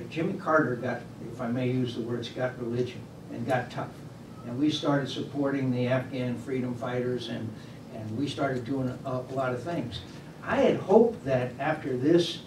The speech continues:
invasion of Crimea, that the President of the United States would, would, would come to his senses.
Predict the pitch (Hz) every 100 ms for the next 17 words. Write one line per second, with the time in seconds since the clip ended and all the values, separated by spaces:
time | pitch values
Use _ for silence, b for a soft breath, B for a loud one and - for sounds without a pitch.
0 | - - - 123 147 147 135 131 117 139
1 | 131 156 208 - - - - - - -
2 | 143 147 147 123 160 151 160 156 170 170
3 | - 226 294 - - 151 120 - - -
4 | - - - - 139 135 - - - 147
5 | 123 - 151 139 139 123 117 135 113 -
6 | - -